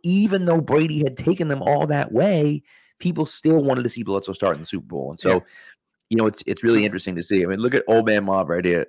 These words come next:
Speaker 1: I just wanna pull this up real quick. He said, "My uncle wanted Bill fired and Kraft to sell the team when they went from Brady, when they went to Brady instead of Bledsoe." It's incredible, but that's how people felt, 'cause they felt like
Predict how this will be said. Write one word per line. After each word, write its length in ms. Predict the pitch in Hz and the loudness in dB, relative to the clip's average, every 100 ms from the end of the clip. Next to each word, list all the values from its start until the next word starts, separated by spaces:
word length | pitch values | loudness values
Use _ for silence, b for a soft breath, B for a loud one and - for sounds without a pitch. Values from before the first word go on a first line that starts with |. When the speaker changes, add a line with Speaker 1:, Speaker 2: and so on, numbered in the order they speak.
| - | -4
Speaker 1:
I 60 | 95 | -4
just 100 | 101 | -4
wanna 120 | 90 | -4
pull 140 | 95 | -2
this 140 | 90 92 | -2 -2
up 100 | 85 | -2
real 140 | 82 | -4
quick. 240 | 87 78 - _ _ | -6 -8 -10 _ _
He 40 | |
said, 160 | - 110 | -2 2
"My 120 | 104 | 4
uncle 220 | 110 113 | 2 2
wanted 220 | 110 101 92 | 2 0 2
Bill 140 | 101 | 2
fired 340 | - 98 95 | 2 2 2
and 120 | 92 87 | 2 0
Kraft 220 | 95 90 | -2 -2
to 80 | 92 | -2
sell 140 | 95 | -2
the 80 | 92 | -2
team 220 | - 95 | -4 -4
when 80 | 87 | -2
they 80 | 85 | -4
went 220 | 82 87 | -2 -4
from 180 | - 87 | -6 -8
Brady, 400 | 85 87 85 76 | -4 -4 -4 -8
when 140 | 92 87 | -8 -6
they 80 | |
went 140 | 87 85 | -6 -8
to 60 | 80 | -4
Brady 220 | 85 85 | -2 -2
instead 200 | 80 80 | -4 -8
of 60 | 80 | -4
Bledsoe." 240 | 78 - | -8 -6
It's 100 | 123 | -6
incredible, 400 | 180 196 285 139 | 0 2 2 0
but 220 | 87 127 | 0 2
that's 200 | - 147 | 4 2
how 200 | - 147 | 2 0
people 320 | 175 117 - 156 | 2 0 0 -2
felt, 340 | - 120 - | 2 2 0
'cause 140 | 110 | -2
they 120 | 104 117 | -2 -4
felt 380 | - 92 104 | -2 -2 -2
like 240 | 90 98 | -2 -4